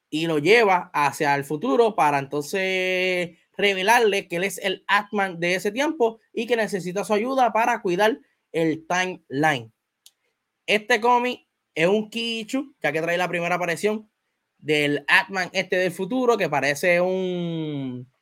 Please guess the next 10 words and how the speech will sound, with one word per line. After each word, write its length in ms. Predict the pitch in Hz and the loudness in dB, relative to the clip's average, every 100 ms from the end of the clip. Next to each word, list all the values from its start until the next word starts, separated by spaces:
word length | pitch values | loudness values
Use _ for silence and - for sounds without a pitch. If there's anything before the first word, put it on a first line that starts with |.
| _ - - | _ -20 -2
ay, 580 | 170 196 220 220 208 170 | 2 4 6 4 4 2
se 120 | 170 | -4
me 100 | 147 | -4
fue 120 | 160 | -4
el 80 | 190 | -2
nombre, 1120 | 214 240 226 214 202 190 180 170 160 147 135 - _ _ _ _ | -2 -2 -2 0 2 2 0 0 -2 -2 -6 -12 _ _ _ _
este, 920 | 156 147 _ 156 147 139 143 143 135 131 | -6 -6 _ 0 2 2 2 2 2 -2
de 80 | |
estos 160 | 143 180 | -6 -6
personajes 580 | 208 208 208 208 214 | -6 -2 0 2 0